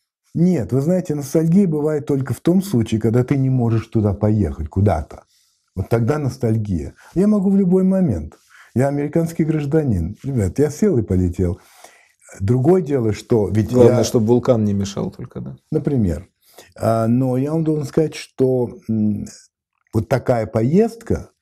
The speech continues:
Speaker 1: когда ты, э, попадаешь в такие места, куда бы ты не поехал никогда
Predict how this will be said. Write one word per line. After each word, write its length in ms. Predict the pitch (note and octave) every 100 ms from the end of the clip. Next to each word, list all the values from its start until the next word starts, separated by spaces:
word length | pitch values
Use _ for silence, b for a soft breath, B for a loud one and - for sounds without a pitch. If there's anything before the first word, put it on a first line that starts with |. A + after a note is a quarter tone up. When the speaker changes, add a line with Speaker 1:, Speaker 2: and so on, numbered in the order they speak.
| _ _ _ _ _ _ -
Speaker 1:
когда 680 | A#2+ G#2+ F#2+ B2 A#2+ G#2+ - _ _ _ _ _ _ _ _ _ _ _ _ - G#2
ты, 320 | - A#2+ A#2 G#2
э, 420 | - - G2+ G2 G2
попадаешь 520 | - G#2+ A#2 B2+ B2 -
в 40 |
такие 360 | A#2+ A2+ C3 A#2+
места, 360 | A#2 - B2
куда 240 | A#2+ C3+ C#3
бы 80 | B2+
ты 100 | F3
не 120 | F3+
поехал 440 | A3+ B3+ A3+ -
никогда 580 | F#2 F2 F#2+ F#2 E2 -